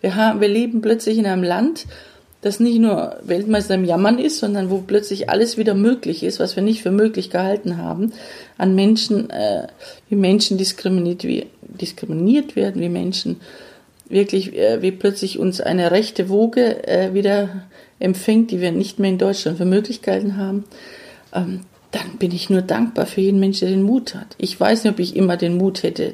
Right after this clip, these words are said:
das oder das zu tun, aber ich muss sagen, dass ich es großartig finde.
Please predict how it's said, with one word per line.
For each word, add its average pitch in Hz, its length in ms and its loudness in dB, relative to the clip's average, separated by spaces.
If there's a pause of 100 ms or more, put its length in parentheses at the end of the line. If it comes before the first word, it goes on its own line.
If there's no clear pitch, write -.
das 180 260 -2
oder - 200 -4
das - 300 -4
zu 208 100 -12
tun, 220 340 -2 (480)
aber - 300 -2
ich 214 180 0
muss 233 180 4
sagen, 208 200 2
dass 196 160 0
ich 185 360 -4
es - 140 -12
großartig - 560 -4
finde. 180 260 -8